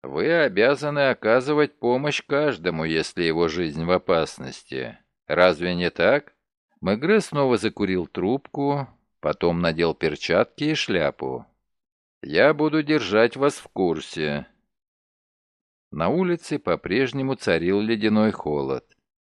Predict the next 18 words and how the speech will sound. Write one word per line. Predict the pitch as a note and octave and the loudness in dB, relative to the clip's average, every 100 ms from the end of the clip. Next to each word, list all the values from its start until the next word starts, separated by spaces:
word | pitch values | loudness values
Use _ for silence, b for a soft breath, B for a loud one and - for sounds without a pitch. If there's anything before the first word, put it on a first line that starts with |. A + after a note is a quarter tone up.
| _ | _
и, | - D2 | -10 -8
пристально | F2 C#3 - D3 C3+ B2+ | -4 -6 -4 -4 -2 -4
глядя | A2 A#2 A2 A2 | 2 2 4 4
на | A2 | 2
снег | - A2+ A2+ - | 0 0 0 0
у | G2 | -6
стен | - G#2 F#2+ | -2 -2 0
домов, | E2 D#2 D2+ G2 C3 - _ - | 0 -2 -2 -4 -6 -20 _ -10
Мегре | D2+ D#2 E2+ C3 | -6 -4 0 0
прошёл | - C#3+ B2 - A2+ | 0 -2 -2 0 2
метров | G2+ G2 E2 F2 - | 2 0 -2 -6 -6
сто, | - - D2+ F2 B2 _ _ _ | -12 -6 -2 -2 -4 _ _ _
но | - F2+ | -6 -2
не | A2+ B2+ | 0 2
обнаружил | C3 C3 D3 F3+ F3 C#3+ A2+ | 0 0 0 2 0 0 2
ни | G#2+ G#2 | 2 2
пятен | A2+ G2+ - F2+ | 4 4 2 -6
крови, | - E2+ E2 D#2 F2 C3+ | -4 -4 -2 -2 -2 -4